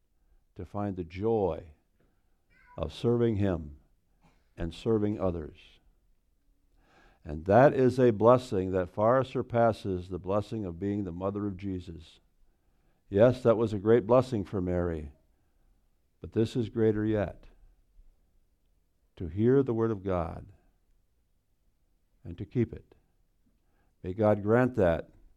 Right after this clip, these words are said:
so that we as the children of the Reformation may hear the word of God and keep it for ourselves and train our children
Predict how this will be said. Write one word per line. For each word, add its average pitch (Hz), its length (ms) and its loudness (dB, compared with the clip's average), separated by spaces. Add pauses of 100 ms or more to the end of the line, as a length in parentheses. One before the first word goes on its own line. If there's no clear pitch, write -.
(960)
so - 140 -12
that 92 220 0
we 123 300 4
as 110 360 4
the 92 100 -8
children 127 420 0
of 107 80 0
the 101 120 2
Reformation 107 840 -2 (1040)
may 80 140 -8
hear 117 260 4
the 120 100 2
word 117 180 2
of 104 140 0
God 95 400 2 (1600)
and 95 220 -8
keep 156 280 2
it - 180 -6 (1500)
for 101 180 0
ourselves 101 760 4 (1700)
and 82 160 -14
train 104 280 -2
our 92 120 0
children 80 480 -6